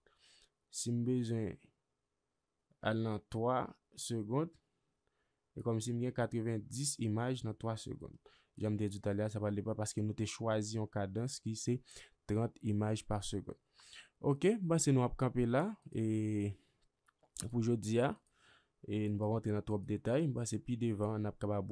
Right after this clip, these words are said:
wè an detay. Lòske nou pral gen pou n kreye lòt konpozisyon, n ap ba ou toujou ba ou kèk ti enfòmasyon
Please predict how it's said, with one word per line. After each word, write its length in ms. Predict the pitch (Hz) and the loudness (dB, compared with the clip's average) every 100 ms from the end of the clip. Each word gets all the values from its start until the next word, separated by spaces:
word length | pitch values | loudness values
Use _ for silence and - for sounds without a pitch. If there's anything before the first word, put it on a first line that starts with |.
| 101 | 0
wè 160 | 107 131 - 127 | 0 -4 -8 -4
an 120 | 127 | -2
detay. 520 | 123 113 - 104 113 117 _ - _ - 101 101 - _ - _ _ - | 0 0 0 0 0 -6 _ -20 _ -4 -2 -2 -4 _ -20 _ _ -4
Lòske 320 | 107 101 107 | -2 0 0
nou 120 | 104 | 2
pral 160 | 104 101 | 2 2
gen 100 | 104 | 0
pou 120 | 104 101 | 0 -2
n 40 | |
kreye 180 | - 101 | 0 2
lòt 200 | 101 101 | 2 0
konpozisyon, 560 | 104 95 101 98 - 107 | -2 -2 -2 -2 0 0
n 80 | 98 | -2
ap 80 | - | -2
ba 140 | 101 98 | 0 0
ou 160 | 98 - | 0 -4
toujou 260 | 107 98 101 | -4 -2 -2
ba 140 | 98 | 0
ou 120 | 104 101 | 0 -4
kèk 200 | 98 92 | -8 -8
ti 160 | - 95 - | -6 -6 -6
enfòmasyon 680 | 98 98 101 95 - 104 | -4 -2 -2 -2 -2 -4